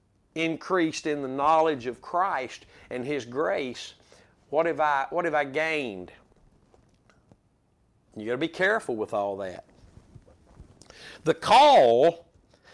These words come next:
the heavenly calling, was a call unto salvation. It was a call that requires a confession, a profession. It's with the heart men believe unto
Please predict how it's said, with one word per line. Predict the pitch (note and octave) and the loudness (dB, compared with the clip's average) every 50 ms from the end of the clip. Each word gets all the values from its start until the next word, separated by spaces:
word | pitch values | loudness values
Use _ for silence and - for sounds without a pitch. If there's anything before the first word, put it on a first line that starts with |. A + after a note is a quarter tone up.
| - - _ | -20 -12 _
the | - D#3 | 0 2
heavenly | D3+ G#3 B3 B3+ B3+ A3 G3+ F#3+ F3+ | 4 6 6 6 6 6 4 4 2
calling, | D#3+ - - - A#3 C4 D4 D4+ C#4+ B3 D#3+ A#2 G2+ G2+ A#2+ D3+ E3 - _ _ _ _ _ _ _ _ _ _ _ _ _ _ _ _ _ _ _ _ _ _ _ _ _ _ _ _ _ | 0 -2 0 4 6 8 8 8 8 8 6 4 0 -4 -6 -6 -8 -10 _ _ _ _ _ _ _ _ _ _ _ _ _ _ _ _ _ _ _ _ _ _ _ _ _ _ _ _ _
was | E3 D#3+ - | -2 -2 -2
a | D#3+ | -2
call | - - - G3+ G3+ G3 G3+ G3+ G3 | -2 2 6 8 10 10 10 10 8
unto | G3+ G3+ G3+ F#3+ F#3 | 6 4 4 0 0
salvation. | - - A3+ A3+ G#3+ A3 A3 G3+ A#3 - - B2+ - - C#3 C3+ | 2 2 4 4 6 4 4 4 2 0 0 -2 -4 -4 -4 -4
It | D3+ | -2
was | D#3 C#3+ D3+ | -4 -4 -6
a | D3 | -6
call | - - G3+ G#3 A3+ A3+ A#3 A#3+ A#3+ A#3 A#3 - - - - | 0 4 6 8 10 10 10 10 10 8 6 4 -4 -10 0
that | - G#3 A3+ A3 | 2 4 4 6
requires | A3 G3+ - - - A3+ A#3+ C4+ C#4+ C#4+ C#4 C#4 D4 F#3 | 4 4 4 4 6 6 8 8 8 6 6 4 4 4
a | A3+ A3+ | 2 2
confession, | - A#3+ A3+ G#3 - - C#4+ D#4+ D4+ - - G3+ E3 E3 | 2 2 0 2 2 2 2 2 2 0 0 0 0 0
a | D#3+ | -2
profession. | - - G3+ F#3 - - D#4 E4+ D#4 - - - B2 G2+ F#2 - _ - - _ _ _ _ _ _ _ _ _ _ _ _ _ _ _ _ _ _ - | 0 0 0 2 2 2 2 2 2 0 -2 -4 -8 -10 -14 -18 _ -20 -20 _ _ _ _ _ _ _ _ _ _ _ _ _ _ _ _ _ _ -10
It's | C#3+ C#3+ - | -8 -6 2
with | F3+ G3+ G3 G3+ | 4 4 4 4
the | - G3+ | 4 2
heart | - - B3+ D4 D4+ C#4+ C4 - - E3+ | 4 6 8 8 8 6 6 2 0 0
men | F3+ F3+ F3 E3+ | 0 2 2 2
believe | D#3+ E3+ E3+ F3+ F#3 G3 F#3+ E3 | 2 2 4 4 2 2 2 2
unto | F3 F#3 F#3+ G3 F#3 G3 | 2 2 2 2 2 2